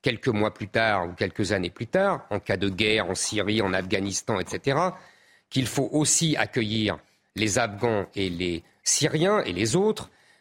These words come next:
parce que, euh, sinon c'est du racisme, parce qu'on accueille les Ukrainiens parce qu'ils sont blancs et chrétiens. J'ai fait cela. J'ai voulu avoir une œuvre pédagogique. J'ai, j'ai eu tort.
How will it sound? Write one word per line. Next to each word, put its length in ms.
parce 300
que, 460
euh, 80
sinon 320
c'est 140
du 100
racisme, 460
parce 200
qu'on 180
accueille 360
les 200
Ukrainiens 360
parce 180
qu'ils 120
sont 160
blancs 240
et 100
chrétiens. 380
J'ai 220
fait 140
cela. 320
J'ai 180
voulu 440
avoir 220
une 120
œuvre 240
pédagogique. 720
J'ai, 360
j'ai 220
eu 100
tort. 280